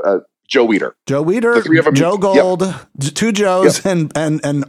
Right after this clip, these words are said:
Speaker 2: a guy with a name so long you can barely pronounce it. But
Speaker 1: Yeah, and, and,
Speaker 2: Yeah.
Speaker 1: uh, Franco Colombo to some extent.
Speaker 2: Yeah.
Speaker 1: Mm.
Speaker 2: But, you know,
Speaker 1: Yeah.
Speaker 2: part of it is, like, I think that, you know, and I always say that one of the greatest documentaries of all time is Pumping Iron.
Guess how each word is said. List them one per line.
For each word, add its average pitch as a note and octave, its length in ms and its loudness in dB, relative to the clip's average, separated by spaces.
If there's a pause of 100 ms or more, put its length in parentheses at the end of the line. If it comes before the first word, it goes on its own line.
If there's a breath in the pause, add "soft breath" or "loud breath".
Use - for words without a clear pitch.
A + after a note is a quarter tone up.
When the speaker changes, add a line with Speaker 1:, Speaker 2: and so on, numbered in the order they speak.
(260)
Speaker 2:
a D#3+ 80 -4
guy E3 220 -2
with E3+ 220 0
a C#3+ 200 -4 (220 loud breath)
name D#3+ 260 0
so F3 240 -2
long D#3+ 360 0
you D3 100 0
can C#3 240 -4
barely C#3 320 0
pronounce B2+ 480 -6
it. G2+ 160 -10
But A2+ 300 -10
Speaker 1:
Yeah, D3+ 440 4
and, G3+ 200 4
and, A3+ 420 2
Speaker 2:
Yeah. C3+ 120 4
Speaker 1:
uh, - 100 4
Franco G3 240 2
Colombo C3 340 2
to A2+ 140 0
some G#2+ 160 -2
extent. - 480 -6
Speaker 2:
Yeah. - 260 -2
Speaker 1:
Mm. - 140 -12 (200 loud breath)
Speaker 2:
But, B3+ 200 -2
you F4 100 2
know, B3 120 0
Speaker 1:
Yeah. C4+ 100 2
Speaker 2:
part C4 120 0
of C4+ 100 0
it A#3+ 80 0
is, G3 180 0
like, F3+ 200 -2
I E3 60 -2
think A#3+ 200 -2
that, G3 200 -2 (200)
you F3+ 120 0
know, E3 100 0
and D#3+ 140 -2
I F#3 160 0
always F#3+ 220 0
say F#3 160 0
that D3 200 -2
one D#3 140 -2
of E3 60 0
the D3 80 -4
greatest D3 320 -2
documentaries C#3 640 -4
of A#2 80 -4
all A#2+ 100 -2
time F3+ 320 -2
is A#2+ 100 -4
Pumping B2+ 380 -6
Iron. C#3 560 -4